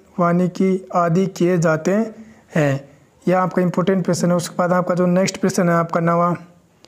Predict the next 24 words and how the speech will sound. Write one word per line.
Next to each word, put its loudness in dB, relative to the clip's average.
आपका -2
नवा 0
प्रश्न 0
है 2
आपका, -2
मेगालोपोलिस 0
नगरों 2
के 0
चार 0
उदाहरण 2
लिखिए। 0
आपका 0
पहला 0
है 2
आपका 0
टोक्यो, 0
लंदन, 0
न्यूयॉर्क, 0
मुंबई। 2
यह 2
आपका 0
इंपॉर्टेंट 0
प्रश्न -2
है। 0